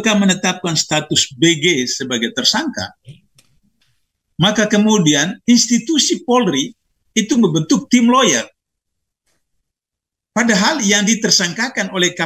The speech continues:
P K itu pribadi B G. Pribadi B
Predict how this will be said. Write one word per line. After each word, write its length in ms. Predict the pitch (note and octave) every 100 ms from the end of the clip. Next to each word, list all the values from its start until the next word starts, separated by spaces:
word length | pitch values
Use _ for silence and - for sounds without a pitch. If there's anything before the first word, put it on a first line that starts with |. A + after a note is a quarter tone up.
| -
P 140 | G3+
K 160 | E3 F#3+
itu 140 | A3+ -
pribadi 640 | B3+ G3 C4 A#3+ D#3+ C3 -
B 80 | F#3 D#3
G. 60 | C#3 - _ _ _ _ _ _ _ _ _ _ _ _ _ _ _ _ -
Pribadi 400 | D#3 F#3+ F#3
B 80 | C#3+